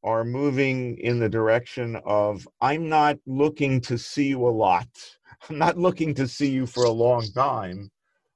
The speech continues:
I'm looking to give you the, whatever it is that you might need that I can offer you, that you can then run with," you know?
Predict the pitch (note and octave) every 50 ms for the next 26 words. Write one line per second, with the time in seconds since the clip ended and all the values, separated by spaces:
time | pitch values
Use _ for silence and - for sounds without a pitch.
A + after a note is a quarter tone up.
0 | - - A#2+ A#2+ A#2+ B2+ C#3 D#3 D#3 D3+ D#3 D3 C#3 C3 B2 - - - C#3+ C3
1 | C3 B2+ A#2+ G#2 A#2+ D3+ E3+ D#3+ D#3 D#3 D#3 D3+ D3+ D3 C3+ B2 - G2+ A2 C3
2 | B2+ A#2+ A#2+ A2+ A2+ _ _ A2+ G#2+ B2+ C#3+ E3 F3 E3+ F#3 G3 F3+ F3+ F3+ D3+
3 | A#2+ D3+ D3 C#3 C#3 - D#3 D#3 D3+ C#3+ C#3 C#3+ C#3 A2+ A#2 C#3 C#3+ C#3+ B2 B2
4 | A#2+ B2 B2 B2+ B2+ - B2 A#2+ B2+ C#3+ C#3+ C#3+ - A2+ A2 G#2+ G#2+ G#2 G#2 G#2
5 | G#2 - - - _ _ - A2 C3 B2+ B2 B2+ C#3+ D3+ D3 D3 D3+ C3+ C3 B2+
6 | B2+ B2+ B2 B2 B2 C3 C3 C3+ C3+ B2+ A2+ G2 F2 - - - - - _ -
7 | F#2+ F#2+ F#2 F#2 F2+ F2+ F#2 F#2